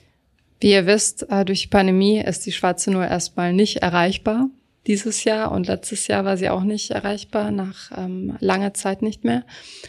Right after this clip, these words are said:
Aber der Bund hat jetzt schon verkündet, dass die, ähm, Schulden innerhalb von zwanzig Jahren abgebaut werden sollen, was, ähm, für die Höhe der Schulden recht, äh, absehbar ist.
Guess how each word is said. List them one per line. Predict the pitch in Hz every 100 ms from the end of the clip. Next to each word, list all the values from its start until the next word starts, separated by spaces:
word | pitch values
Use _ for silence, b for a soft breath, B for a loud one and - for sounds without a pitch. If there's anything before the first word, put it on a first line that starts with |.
| B -
Aber | 202 202
der | 190
Bund | 180 202 208
hat | 202 185
jetzt | 185 196 -
schon | - 185 180 175 175 - _ _ -
verkündet, | 196 196 214 202 190
dass | 170 170
die, | - 180 175 -
ähm, | 170 170 170 175
Schulden | - - 196 190 185 185 180 B B B B
innerhalb | 196 180 180 180
von | - 180
zwanzig | - 180 190 190
Jahren | 165 170
abgebaut | - - 214 185 190 185
werden | 180 180
sollen, | 175 175 170 175 175 -
was, | 180 170 - - -
ähm, | 170 170 175
für | 180 190
die | 180
Höhe | 180 175
der | 170
Schulden | - 175 175 175 - -
recht, | 190 185 180 175 - - -
äh, | 185
absehbar | 185 - 202 - 214 208 202 214 -
ist. | 240 269 - -